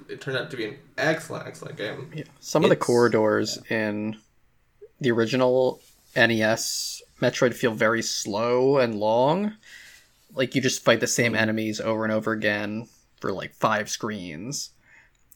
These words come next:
Speaker 2: And Zero Mission makes that feel a lot smoother and a lot more advanced.
Speaker 3: Yeah. Well, the thing with Zero Mission is, and I'll, I've said this before and I'll say it again, is,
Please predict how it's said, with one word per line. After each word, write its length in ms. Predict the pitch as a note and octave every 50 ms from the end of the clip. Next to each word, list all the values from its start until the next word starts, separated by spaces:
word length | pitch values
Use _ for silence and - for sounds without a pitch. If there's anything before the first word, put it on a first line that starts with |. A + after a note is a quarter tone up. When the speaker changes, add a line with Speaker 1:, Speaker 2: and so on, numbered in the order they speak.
| _ _ -
Speaker 2:
And 140 | B2 A#2+
Zero 300 | A#2+ A#2+ C3 B2+ C3 C3+ B2+
Mission 380 | B2 B2 B2 - C3+ A#2 A2+ A2
makes 200 | A2 A2+ A2 -
that 140 | B2 A2+ -
feel 220 | - A#2+ A2+ G#2+
a 40 | G2+
lot 340 | G2+ G2+ G#2 G#2 F2+ - -
smoother 680 | - - - A#2+ G#2+ G#2+ G#2+ A2+ - C#3 C3+ C3 C3 C#3
and 920 | C#3 - - - _ _ _ _ _ _ _ _ _ _ _ _ _ _ -
a 60 | B2
lot 160 | A2 G#2+ G#2+ G2+
more 120 | G#2+ F2+
advanced. 480 | D#2+ - - B1 B1 - - - - - - _ _ _ _ _ _ _ _ _ _ _ _ _ _ _ _ _ _ _ _ -
Speaker 3:
Yeah. 360 | G2 G2+ G#2 G2+ G2 F#2 - - - _ _ _ -
Well, 140 | A2 A2 A2+
the 60 | -
thing 140 | E3+ F3 D#3+
with 100 | A2+ F2+
Zero 220 | F#2+ F#2+ G2 F2+
Mission 300 | F2 G2 - - F2 D#2+
is, 360 | D#2 D#2 D#2 D2+ D2+ - - -
and 140 | - F2 E2
I'll, 300 | E2 E2+ D#2 D#2+ D#2+ - _ _ _ _ -
I've 240 | E2+ E2+ E2 E2 -
said 220 | - - - D#2 D2+
this 120 | D2 -
before 300 | - D2 - - D#2 D2
and 80 | C#2+ D2
I'll 60 | D2
say 200 | - - D#2+ D#2
it 60 | D2
again, 360 | D2 D#2+ D#2 D2+ D2+ E2 - - _ _
is, 380 | - F2+ E2+ E2 E2 - -